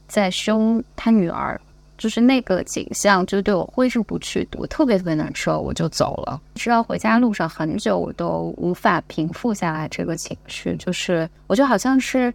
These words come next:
当自己真的有了孩子之后，好像你生活中很多很多的机会在重新让你，就提醒你，你作为父母的时候你是怎么思考的，然后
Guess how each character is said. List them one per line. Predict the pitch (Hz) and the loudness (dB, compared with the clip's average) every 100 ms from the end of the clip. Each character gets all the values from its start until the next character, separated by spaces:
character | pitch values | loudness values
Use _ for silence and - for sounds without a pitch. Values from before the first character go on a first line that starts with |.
| - | 0
当 | - 240 | 4 4
自 | 262 - 262 | 2 -2 -4
己 | - - - - | -4 -6 -6 0
真 | 214 226 | 4 6
的 | 214 | 6
有 | 170 | 2
了 | - 196 | 0 -2
孩 | - 165 | 0 -2
子 | 156 202 | -2 -4
之 | - 220 | -2 -4
后， | - 185 | 0 -2
好 | 165 - | -2 -4
像 | - 175 175 180 | -4 -2 -2 -2
你 | 185 | -2
生 | - 269 | 0 2
活 | 262 | 2
中 | 269 254 | 2 0
很 | 262 190 | 0 2
多 | 202 | 4
很 | 311 | 4
多 | 170 165 | 2 -2
的 | 165 | -4
机 | - 185 | -4 -4
会 | 190 175 | -2 -2
在 | 180 | -2
重 | 175 - 160 | -4 -6 -6
新 | - 208 214 | -2 2 4
让 | 202 180 | 4 2
你， | 165 - - | -2 -6 -4
就 | - | -4
提 | 226 240 | 0 2
醒 | 247 240 | 6 6
你， | 208 175 | 6 2
你 | 180 180 165 - - | 0 0 -2 -8 -6
作 | - 247 | 2 4
为 | 214 | 4
父 | - 226 | 2 0
母 | 185 | 2
的 | 160 | 0
时 | 165 180 | -2 0
候 | |
你 | 175 160 | 0 0
是 | 185 | -2
怎 | 190 | -2
么 | 160 | -4
思 | 165 160 | -4 -6
考 | - 180 - | -4 -2 -2
的， | - | -2
然 | 151 151 | -2 -2
后 | - 208 196 | -2 0 0